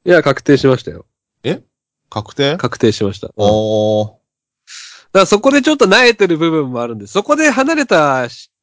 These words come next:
Speaker 1: 読者の方いるかもしれない。結局、
Speaker 2: うん。
Speaker 1: 特別な身だったんかいっていう。
Speaker 2: で、何なんですか？何の身だったんですか、結局。
Speaker 1: それはね、結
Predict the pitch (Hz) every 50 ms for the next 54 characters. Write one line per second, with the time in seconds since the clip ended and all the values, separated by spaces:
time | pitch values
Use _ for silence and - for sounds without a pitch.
0 | _ _ 156 156 151 - - - 147 117 113 110 117 110 113 110 123 151 143 143
1 | 117 104 - - 95 90 90 87 85 - - _ - - 165 170 - - 240 214
2 | 247 269 285 247 175 120 95 - - _ _ _ _ - 180 175 160 147 131 151
3 | 143 - 190 185 214 208 220 220 220 220 214 220 214 226 220 - - 170 147 127
4 | - 135 123 120 113 - _ - 98 87 - - _ _ _ _ _ _ _ _
5 | _ _ _ _ _ _ _ _ _ _ - - 160 139 160 180 170 107 76 67
6 | - - - - - - - _ _ _ _ _ _ _ _ _ _ _ _ _
7 | _ _ _ _ _ _ _ - 135 170 185 165 104 85 78 76 71 76 - -
8 | - - - - - 85 87 - 76 73 _ - - - - - - 180 214 285
9 | 294 302 285 262 269 247 190 139 - - 226 240